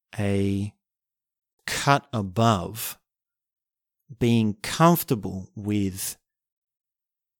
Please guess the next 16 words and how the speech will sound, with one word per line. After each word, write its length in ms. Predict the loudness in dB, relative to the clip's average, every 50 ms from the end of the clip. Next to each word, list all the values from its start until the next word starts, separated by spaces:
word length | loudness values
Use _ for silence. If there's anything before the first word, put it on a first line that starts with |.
| _ _ _ _ _ _ _ _ _ _ _ _ _ _ _ _ _ _ _ _ _ _ _ _ _ _ _ _ -6
a 60 | -4 -2
negative 760 | 0 4 4 4 6 6 4 2 2 0 -2 -2 -6 -10 -12 _
condition. 640 | -6 -4 -2 -2 0 0 0 0 0 -4 -8 -18 -20 _ _ _ _ _ _ _ _ _ _ _ _ _ _ _ _ _ _ _ _ _ _ _ _ _ _ _ _ _ _ _ _ _ _ _ _ _ _ _ _ _ _ _ _ _ _ _ _ _ _ _ _ _ _ _ _ _ _ _ _ _ _ _ _ _ _ _ _ _ _ _ _ _ _ _ _ -6
It's 160 | -2 2 2
not 140 | 2 2 4
far 260 | 6 6 8 8 6
above 260 | 4 4 0 -4 -4
it, 140 | -6 -8 -10 _ _ _ _ _ _ _ _ _ _ _ _ _ _ _ _ _ -12
but 120 | -10 -6
it 100 | -2 0
is 120 | 0 2 2
above 300 | 2 2 2 0 0 -2
it. 140 | -8 -14 _ _ _ _ _ _ _ _ _ _ _ _ _ _ _ _ _ _ _ _ _ _ _ _ _ _ _ _ _
Because 280 | -6 0 2 2 2 2
to 140 | 0 0 0
be 240 | 2 2 0 0